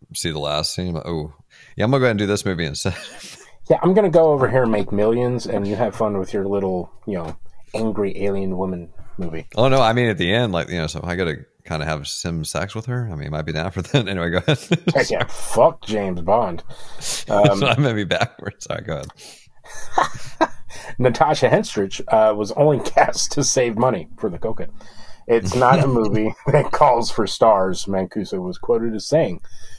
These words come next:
Speaker 2: "We're going to try and put as much money as we can, uh, below the line and allow the effects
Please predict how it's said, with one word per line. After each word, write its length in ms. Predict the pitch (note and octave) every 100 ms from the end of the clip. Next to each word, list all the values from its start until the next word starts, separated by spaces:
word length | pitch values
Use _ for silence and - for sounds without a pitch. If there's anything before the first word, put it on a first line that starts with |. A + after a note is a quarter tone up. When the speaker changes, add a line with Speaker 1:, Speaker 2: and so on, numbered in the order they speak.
| -
Speaker 2:
"We're 100 | G2
going 300 | F2+ G#2 G#2+ F#2+
to 100 | -
try 320 | - A#2 A#2
and 140 | G#2
put 140 | - F2
as 120 | -
much 360 | A2 G#3 A3+ A#2+
money 360 | A2 F#2 F#2+
as 180 | F#2 F2+
we 100 | F#2
can, 420 | - G2 - F#3+ - - - _ _
uh, 200 | - G3 D#3+ -
below 440 | - G2+ D3 F3
the 100 | C3
line 380 | F#2+ F#2 F2+ F#2
and 140 | E2+ E2
allow 380 | E2 G2+ A#2+ A#2
the 140 | G2+
effects 640 | - - D#3+ F3+ - -